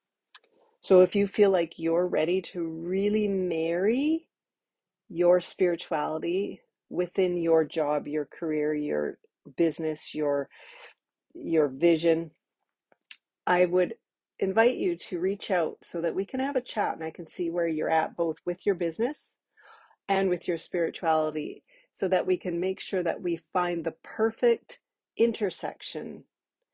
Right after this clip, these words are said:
and you can ramp up both experiences to create the most beautiful desired reality you choose. And just remember, um, we're all here to create the life that we want,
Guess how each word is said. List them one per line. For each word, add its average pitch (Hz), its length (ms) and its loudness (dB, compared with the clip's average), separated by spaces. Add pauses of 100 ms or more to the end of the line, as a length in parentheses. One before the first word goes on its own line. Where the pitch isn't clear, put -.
(560)
and 165 380 0
you 170 120 2
can 170 200 -4
ramp 170 440 -2
up 165 240 -2 (320)
both 185 520 2 (200)
experiences 165 1120 -6
to - 120 -14
create 185 760 -2 (600)
the 180 140 -2
most 175 280 -2
beautiful 180 340 2
desired 151 400 0
reality 151 420 0
you 143 160 -4
choose. - 380 -8
And 185 100 -6
just 214 200 -2
remember, 175 460 2 (500)
um, - 380 -2
we're 202 220 2
all 220 140 8
here 190 240 2
to - 100 -12
create - 300 -2
the 160 80 -4
life 151 260 -4
that - 140 -8
we 160 120 -10
want, 147 560 -8